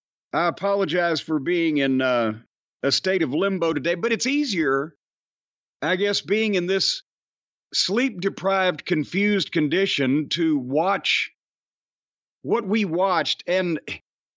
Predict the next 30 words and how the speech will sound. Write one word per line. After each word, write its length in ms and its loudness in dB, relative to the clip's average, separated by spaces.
Twitter 400 0
blew 400 0
up. 240 -2
We'll 220 0
talk 240 0
about 180 -2
it 80 -2
later 340 0
on. 340 2
But 280 -2
for 180 2
once, 520 0
Twitter 460 -2
blew 440 0
up 320 0
with 280 -2
a 140 4
massive 1080 0
outpouring 760 2
of, 140 0
"What 280 -2
the 160 2
fuck 440 -2
is 160 0
this 160 0
shit?" 540 -2
The 280 0
A 80 4
E 200 2
W 760 0